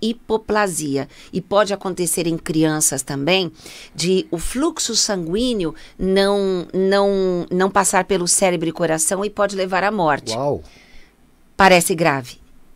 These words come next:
Speaker 1: É grave. Mas como é que a gente faz isso? Vamos por partes, porque esse programa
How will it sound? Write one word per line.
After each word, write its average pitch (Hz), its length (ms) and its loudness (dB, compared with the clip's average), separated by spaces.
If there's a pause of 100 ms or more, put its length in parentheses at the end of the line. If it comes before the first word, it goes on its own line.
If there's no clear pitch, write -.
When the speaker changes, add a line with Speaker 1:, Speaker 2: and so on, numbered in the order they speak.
(140)
Speaker 1:
É 190 100 8
grave. 160 440 -2 (600)
Mas 269 300 0
como 262 240 -4
é 359 80 -4
que 359 80 -6
a 302 60 0
gente 247 200 -4
faz 185 300 2
isso? 147 160 -2
Vamos 359 260 0
por 180 180 -4
partes, 180 500 2
porque 240 340 -2 (300)
esse - 200 2
programa 202 680 0